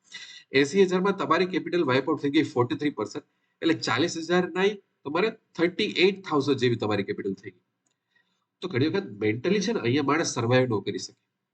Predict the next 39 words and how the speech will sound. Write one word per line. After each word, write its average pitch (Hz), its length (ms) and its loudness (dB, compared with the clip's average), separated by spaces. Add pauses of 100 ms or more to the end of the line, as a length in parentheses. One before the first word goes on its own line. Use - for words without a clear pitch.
(500)
સમજાય 120 360 0
છે? 117 140 -4 (600)
અને 107 280 -2 (200)
કારણ 113 260 -2
કે 135 60 -2
આ 127 60 2
બધું 131 200 -2
બહુ 147 120 4
થિયોરિટિકલ 135 560 2
છે, 101 100 -12
તમે - 180 -16 (100)
પ્રેક્ટિકલ 139 420 -2
કરવા 147 240 -6
બેસો 143 280 -2
અને 135 180 -4
માની 151 360 -4
લ્યો 110 200 -6 (880)
કે 107 220 2
તમે 127 360 -2
આ 143 40 2
રીતે 139 220 2
ટ્રેડ 127 300 2
કરવાનું 123 300 0
ચાલુ 110 220 0
કર્યું 95 240 -2 (360)
અને 131 100 -2
તમે 151 180 -4
પહેલા 170 360 2
જ 180 40 0
ટ્રેડમાં 147 380 0
શરૂઆત 123 340 0
કર્યું 120 220 -2
અને - 100 -4
પહેલા 214 320 2
જ 190 40 0
ટ્રેડમાં 160 320 0
ફોર્ટી 147 300 0
થ્રી 143 140 -2
પર્સન્ટ 127 400 0